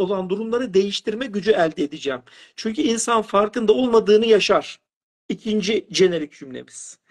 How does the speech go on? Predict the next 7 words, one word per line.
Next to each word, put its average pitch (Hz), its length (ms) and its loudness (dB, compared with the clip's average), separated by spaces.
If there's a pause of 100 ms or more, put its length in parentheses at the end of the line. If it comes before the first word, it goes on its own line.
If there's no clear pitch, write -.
(340)
Farkında 196 580 2
olmadığını 170 600 -4
yaşarsın. 160 580 -10 (640)
Bilinç 233 380 2 (640)
altında 202 340 -2
farkında 196 480 -2
olmadığın 214 580 2